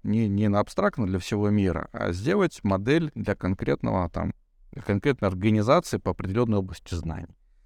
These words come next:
Дл-, нужна выделенная среда, которая ни с чем больше не взаимодействует, чтобы быть уверенным в data security, что никуда данные не идут. И третье, самое интересное и нерешенное, это как контролировать все то, что говорит эта сетка, потому что она выдумывает.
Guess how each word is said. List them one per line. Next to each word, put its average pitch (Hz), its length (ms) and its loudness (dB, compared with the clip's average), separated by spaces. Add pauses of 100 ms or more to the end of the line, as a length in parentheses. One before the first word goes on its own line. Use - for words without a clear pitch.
(500)
Дл-, 113 180 -8 (120)
нужна 143 440 4
выделенная 113 540 2
среда, 107 400 2
которая 87 520 0
ни 90 180 -2
с - 40 -4
чем 98 240 0
больше 92 280 -2
не 90 120 2
взаимодействует, 95 720 0
чтобы 90 340 0
быть 90 260 -2
уверенным 90 480 2
в 82 40 -2
data 85 240 0
security, 185 560 -2
что - 200 -6
никуда 135 400 -2
данные 123 380 2
не 113 140 2
идут. 107 320 -4 (540)
И 110 140 0
третье, 147 680 2
самое 151 440 4
интересное 101 640 0
и 95 120 -2
нерешенное, 135 800 0
это - 240 -4
как - 260 -2
контролировать 104 840 2
все - 160 -6
то, - 160 0
что - 180 -4
говорит 90 460 2
эта 85 180 -2
сетка, - 460 -4
потому 135 380 -2
что - 200 -4
она 104 320 -2
выдумывает. 98 1080 0